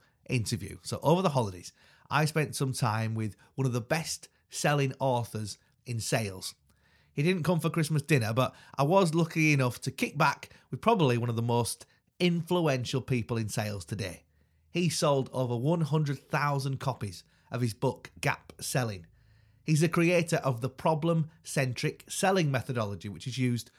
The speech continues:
all over the world. My guest today is Keenan. I had my bleep machine at the ready, and yes, I had to use it. This is probably the most passionate interview that <laughs> I've ever been a part of.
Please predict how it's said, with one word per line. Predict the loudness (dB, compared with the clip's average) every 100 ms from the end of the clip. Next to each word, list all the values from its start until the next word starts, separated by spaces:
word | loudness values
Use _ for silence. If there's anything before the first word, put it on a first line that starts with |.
| _ _ 2
all | 6
over | 6 4
the | -2
world. | -2 -6 -14 _ _ _ _ -10
My | -4
guest | -2 -2 0
today | 0 0 -2 -6 _
is | -20 -10
Keenan. | 0 2 2 -2 -10 _ _ _
I | -8
had | -4 -4
my | -2 -4
bleep | -2 0 0 -2 -8
machine | -4 -4 -2 -2 -2 -6 -10 _ -10
at | -4
the | 0
ready, | 2 2 0 -6
and | -4
yes, | 0 0 0 -4 -8 -20 _
I | -8 -4
had | -2 0
to | 0
use | 2 4 4
it. | 2
This | 0 -8
is |
probably | 0 0 2 2 0 -2 -6 -18 -12
the | -4
most | -2 -4 -6
passionate | -2 -2 0 0 0
interview | 0 -2 -2 0 -2 -2 -8 _ _ -10
that | -2
<laughs> |
I've | 2 2 2
ever | 2 0
been | -2 -4 -6 -8
a | -8
part | -4 -2 -2
of. | -6 -8